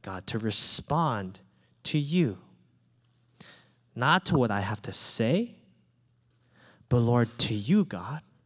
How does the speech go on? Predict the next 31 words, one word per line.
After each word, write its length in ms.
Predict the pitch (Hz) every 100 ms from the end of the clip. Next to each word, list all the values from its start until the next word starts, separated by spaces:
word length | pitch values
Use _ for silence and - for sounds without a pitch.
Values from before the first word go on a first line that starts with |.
| _ _ _ _ _ _ _ _ _ _ _ _ _ - -
And 80 | 123
so, 100 | 143
Father, 300 | 127 156 156
we 200 | 151 196
are 80 | 151
praying 360 | - 160 160
for 180 | 139 127
a 60 | 113
deep 420 | - 143 160 156
encounter. 840 | 127 110 - - 135 131 - 92 - _ _ _ _ _ _ _ _ _ _ _ _ _ -
We 120 | 143
pray, 400 | 139 - 147 135
Lord, 320 | 113 104 104
that 120 | 104 107
our 120 | 101
eyes 580 | 101 113 117 113 - 110
would 100 | 101
be 140 | 107
opened 400 | 110 117 117 101
to 240 | - -
the 80 | 113
living 380 | 113 127 127 117
God, 340 | 110 104 101 - - _ _ _ _ _ _ _ _ _ _ _ _ _ _ _ _ _ _ _ _ _ _
that 220 | - 107 127
your 80 |
spirit 720 | 110 - - - 143 135 110 -
would 160 | 110
reign 300 | 104 120 123
in 120 | 127 123
this 200 | 117 -
place, 640 | - 117 104 - - -